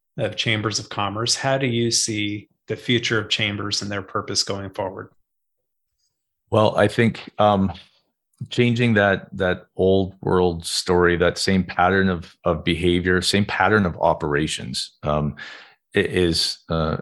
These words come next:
Speaker 2: is what's needs to change. And, but anyone who thinks that, um,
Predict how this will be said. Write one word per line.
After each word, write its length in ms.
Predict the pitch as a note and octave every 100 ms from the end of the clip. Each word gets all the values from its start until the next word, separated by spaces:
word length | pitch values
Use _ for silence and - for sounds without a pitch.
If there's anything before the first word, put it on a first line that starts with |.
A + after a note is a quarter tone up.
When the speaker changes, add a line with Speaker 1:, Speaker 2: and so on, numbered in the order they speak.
| -
Speaker 2:
is 140 | E2
what's 340 | F2+ - -
needs 320 | - F2+ E2+ -
to 80 | E2+
change. 500 | - C#2+ C#2+ - - _ -
And, 320 | A2+ G#2+ - _ _
but 520 | A2 G#2 - C3 B2+ -
anyone 320 | B2 F3 F3
who 140 | B2+
thinks 360 | A2+ A#2 A2 -
that, 240 | F2+ E2 - - - _
um, 440 | - E2+ E2 D#2